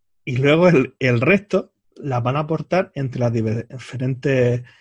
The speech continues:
potencias, entre Génova, la Santa Sede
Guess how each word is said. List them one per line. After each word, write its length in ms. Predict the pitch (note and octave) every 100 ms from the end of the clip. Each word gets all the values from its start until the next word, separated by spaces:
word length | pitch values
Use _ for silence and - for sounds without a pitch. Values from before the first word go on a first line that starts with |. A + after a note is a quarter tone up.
| _ _ _
potencias, 540 | C3 B2+ C4+ - A#2+
entre 260 | - A#2+ A2
Génova, 880 | - B2 C3 C3 C3+ C3+ C#3 C#3 C#3
la 120 | B2
Santa 340 | C3+ B2+ A#2+
Sede 640 | - D3 D3+ D3 D3+ E3